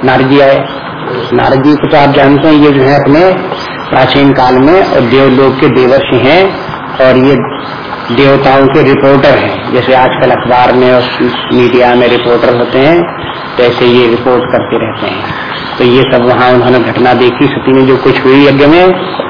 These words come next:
और वहाँ से नारद जी आए शंकर जी के पास और बताया शंकर जी से। ये सब उसमें भागवत में कथा आती है विस्तार सहित, तो इसीलिए तुलसीदास जी कहते हैं, हमने संक्षेप में कह दी कि सब लोग जानते हैं, भागवत खूब सुनते रहते हैं,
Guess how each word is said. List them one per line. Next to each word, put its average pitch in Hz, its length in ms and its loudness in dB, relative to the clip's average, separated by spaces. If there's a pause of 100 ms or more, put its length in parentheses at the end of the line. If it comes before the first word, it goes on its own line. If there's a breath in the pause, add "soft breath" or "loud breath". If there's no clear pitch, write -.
(120)
और 123 80 2
वहाँ 123 280 2
से 123 180 -2
नारद 123 340 0
जी 127 80 2
आए 143 480 4
शंकर 131 340 0
जी 131 160 0
के 139 120 2
पास 160 360 2 (400)
और 127 140 2
बताया 127 380 2
शंकर 127 300 0
जी 127 200 -2
से। - 400 -10 (380)
ये 139 60 0
सब 135 120 0
उसमें 135 340 2
भागवत 135 400 0
में 139 120 2
कथा 135 220 0
आती 135 300 2
है 135 60 4
विस्तार 127 400 0 (120)
सहित, 156 180 2 (500 loud breath)
तो 131 60 0
इसीलिए 143 280 2
तुलसीदास 143 440 2
जी 147 160 0
कहते 143 220 2
हैं, 135 80 4
हमने 139 100 4
संक्षेप 135 380 0
में 143 160 2
कह 143 100 4
दी 160 140 4
कि 185 80 4
सब 160 140 0
लोग 139 220 2
जानते 117 300 0
हैं, 120 80 -2
भागवत 127 340 0
खूब 143 100 2
सुनते 160 400 2
रहते 165 140 2
हैं, 156 440 0